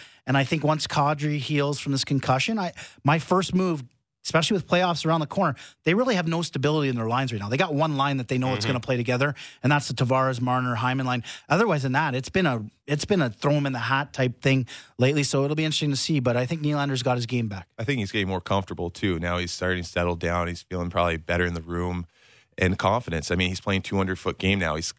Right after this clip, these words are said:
Speaker 3: going through the middle of the ice with his head up, wanting the puck, skating hard, and he wasn't doing that at the beginning. He was kinda, like,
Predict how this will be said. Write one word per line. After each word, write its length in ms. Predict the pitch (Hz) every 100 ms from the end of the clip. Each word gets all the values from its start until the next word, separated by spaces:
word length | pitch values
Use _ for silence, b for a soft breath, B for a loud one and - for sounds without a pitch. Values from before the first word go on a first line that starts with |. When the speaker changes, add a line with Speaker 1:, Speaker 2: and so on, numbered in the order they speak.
| _
Speaker 3:
going 200 | 95 92
through 140 | 95
the 60 | 95
middle 160 | 95 92
of 60 |
the 120 | 92
ice 240 | 92 87 -
with 100 | 85
his 140 | 85
head 240 | 98 92 90
up, 260 | 85 85
wanting 320 | 92 95 95
the 60 | 87
puck, 320 | - 90 87
skating 320 | - 92 92
hard, 400 | 87 92 90 82 B B B
and 100 | -
he 40 | 101
wasn't 280 | 120 117 104
doing 140 | 110
that 80 | 101
at 60 |
the 60 | -
beginning. 240 | 90 95
He 60 | 87
was 100 | 87
kinda, 240 | - 98
like, 240 | 92 85